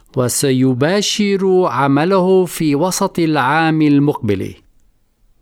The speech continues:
تسلم الأستاذ اليوم رسالة من رئيس معهد تدريس اللغة العربية للأجانب،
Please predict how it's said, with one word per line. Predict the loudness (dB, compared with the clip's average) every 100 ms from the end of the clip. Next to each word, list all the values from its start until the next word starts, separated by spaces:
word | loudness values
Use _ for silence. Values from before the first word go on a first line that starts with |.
| _ _ _ _ _ _ _ _ _ _ _ _ _ _ _ _ _ -20 -20 -10
تسلم | -4 0 2 4 4
الأستاذ | 2 -2 -4 -2 0
اليوم | 0 0 0 0 0 -4 -10 -20 -20 -16 -8
رسالة | -4 -2 0 0 0 0 2
من | 2 4 2
رئيس | 0 -2 0 2 2 0 0
معهد | 0 0 -2 -2 -2 -2
تدريس | -4 -4 -2 -2 -2
اللغة | -2 -2 -2 -4 -4
العربية | -4 -4 -4 -4 -4 -2 -4 -4 -2
للأجانب، | -2 -2 -2 -2 -4 -4 -6